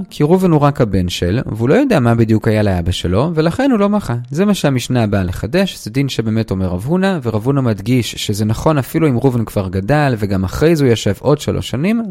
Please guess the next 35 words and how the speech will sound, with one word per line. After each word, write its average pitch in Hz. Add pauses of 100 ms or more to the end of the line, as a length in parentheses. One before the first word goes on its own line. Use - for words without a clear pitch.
בכל 220
זאת, 170
אנחנו 135
לא 170
מצפים 143
מראובן 117
לדעת 104
בוודאות 107
מה 107
היה 101
של 90
אבא 165
שלו, 220
ולכן 127
זה 139
שהוא 170
לא 170
מחה, 208 (100)
לא 202
נותן 214
חזקה 175
לשמעון. 113
וזה 131
החידוש 117
של 92
המשנה, 175 (120)
לכן 143
המשנה 175
הביאה 185
דווקא 160
את 135
הדוגמה 123
הזאת 151
עם 113
האבא. -